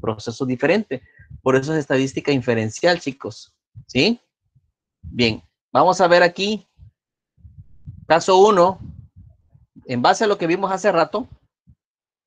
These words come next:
¿sí? De estadística descriptiva y estadística inferencial, vamos a ver si es cierto que entendieron. Dice el primero, vamos a ver.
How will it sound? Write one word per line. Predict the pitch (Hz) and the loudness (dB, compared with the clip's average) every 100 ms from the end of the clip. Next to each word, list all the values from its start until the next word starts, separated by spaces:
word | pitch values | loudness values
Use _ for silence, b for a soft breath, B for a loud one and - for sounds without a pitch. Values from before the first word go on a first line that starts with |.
| _ _ _ _ _ _ _ _ _ _ _ | _ _ _ _ _ _ _ _ _ _ _
¿sí? | 135 226 - _ _ _ - - _ _ | -10 -10 -14 _ _ _ -20 -20 _ _
De | 123 139 | 0 0
estadística | 139 147 160 190 190 160 - | 2 0 0 0 0 -2 -6
descriptiva | 139 143 135 175 | -10 -8 -4 -2
y | 170 | -2
estadística | 139 135 165 175 | -2 -6 -4 -6
inferencial, | 170 165 156 165 | -4 -4 -2 -2
vamos | 160 160 165 | -2 -4 -2
a | |
ver | 156 156 | 0 -2
si | - 143 | -2 -4
es | 123 | -4
cierto | 131 123 139 | -6 -6 -8
que | 120 | -10
entendieron. | 113 123 139 196 151 117 _ 123 - - _ _ _ _ _ | -6 -4 0 0 -2 -10 _ -20 -20 -20 _ _ _ _ _
Dice | - - 170 190 | -8 -2 0 0
el | 165 | -2
primero, | 165 180 175 104 110 - - _ _ _ _ _ - - - | -2 2 2 2 -4 -18 -20 _ _ _ _ _ -20 -14 -2
vamos | 139 170 170 | 0 0 0
a | 147 | 0
ver. | 147 127 | 2 -2